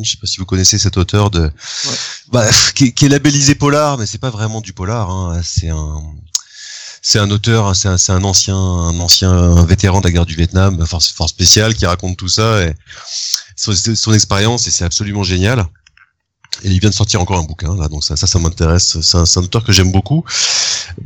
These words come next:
Speaker 1: Pourquoi je vous parle de ça ? Parce que je travaille aussi, euh, sur un, sur un bouquin qui sort le mois prochain, qui s'appelle, euh, Vietnam Journal. Donc, euh, donc voilà, en fait, c'était, c'était, c'était un lien. Euh,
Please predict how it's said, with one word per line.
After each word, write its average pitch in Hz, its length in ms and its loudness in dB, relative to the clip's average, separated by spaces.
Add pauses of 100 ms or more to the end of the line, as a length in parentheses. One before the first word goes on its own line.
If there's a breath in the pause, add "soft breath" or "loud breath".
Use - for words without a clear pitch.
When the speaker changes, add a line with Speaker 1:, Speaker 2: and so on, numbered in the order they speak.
Speaker 1:
Pourquoi 117 180 4
je 123 60 4
vous 123 60 0
parle 120 140 0
de 120 60 2
ça ? 180 180 4
Parce - 140 0
que 135 60 -2
je 123 60 2
travaille 127 300 2
aussi, 135 460 2
euh, 117 80 -2
sur 110 340 -6
un, 92 480 -2
sur 92 200 -2
un - 20 2
bouquin 107 260 0
qui - 120 -4
sort 110 160 2
le 92 60 0
mois 98 120 -2
prochain, 107 320 -2
qui - 140 -6
s'appelle, 104 360 0
euh, 90 80 4
Vietnam 107 400 2
Journal. 104 380 0 (400)
Donc, 104 340 -4
euh, 85 880 -2
donc 95 180 2
voilà, 85 200 4
en 98 80 0
fait, 85 140 -2
c'était, 95 420 2
c'était, 98 480 4
c'était 98 280 0
un 98 180 2
lien. 113 240 0
Euh, 107 340 0